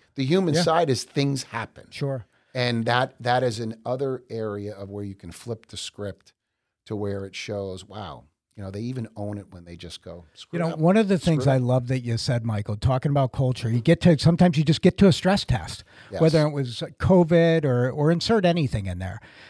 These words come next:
Speaker 2: And at that stress test, knowing that you need to change in some way, shape, or form,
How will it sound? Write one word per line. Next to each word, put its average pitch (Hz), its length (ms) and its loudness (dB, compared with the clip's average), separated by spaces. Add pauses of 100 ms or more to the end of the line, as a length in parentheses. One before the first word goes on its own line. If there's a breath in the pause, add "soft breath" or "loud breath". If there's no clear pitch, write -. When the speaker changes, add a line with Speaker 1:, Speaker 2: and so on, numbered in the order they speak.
Speaker 2:
And 160 80 0
at 185 100 0
that 180 220 2
stress 240 340 -2
test, 139 300 2
knowing 175 260 4
that 151 140 -2
you 151 140 2
need 151 260 0
to - 100 -20
change 123 680 -2 (120)
in 147 80 -4
some 151 200 2
way, 131 180 2
shape, 131 300 -2
or 120 100 -4
form, 117 520 -4